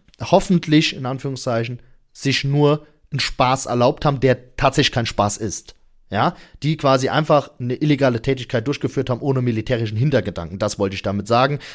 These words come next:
damit wir nicht alle hier Angst vor Krieg haben. Ja, so, weil russische Drohnen wären natürlich auch ein Thema, aber russische Drohnen müssen ja natürlich erstmal durch mehrere Lufträume. Und wenn sie jetzt nach München kommen und die ganze Zeit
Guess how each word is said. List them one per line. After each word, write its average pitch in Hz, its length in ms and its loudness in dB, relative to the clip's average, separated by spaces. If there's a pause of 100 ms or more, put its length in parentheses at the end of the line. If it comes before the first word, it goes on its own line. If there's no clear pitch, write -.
damit 113 240 -2
wir 127 80 -4
nicht 120 240 -4
alle 107 160 -2
hier 110 160 -2
Angst 107 220 -4
vor 117 180 -6
Krieg 156 340 0
haben. - 160 -14 (300)
Ja, - 280 -2 (520)
so, 139 320 4 (340)
weil 151 320 6 (300)
russische 165 360 4
Drohnen 170 460 4
wären 139 240 4
natürlich 135 300 0
auch 156 140 4
ein 202 100 2
Thema, 226 360 2 (200)
aber 180 560 4
russische 160 400 4
Drohnen 175 420 4 (160)
müssen 165 260 2
ja 147 100 2
natürlich 143 380 0
erstmal 139 320 0 (280)
durch 139 220 2
mehrere 127 560 4
Lufträume. 117 760 2 (640)
Und 139 100 2
wenn 151 120 4
sie 147 100 6
jetzt 143 200 2
nach 120 260 0
München 185 380 2
kommen 180 440 0 (140)
und 147 340 2
die 123 260 -4
ganze 202 320 2
Zeit 160 400 0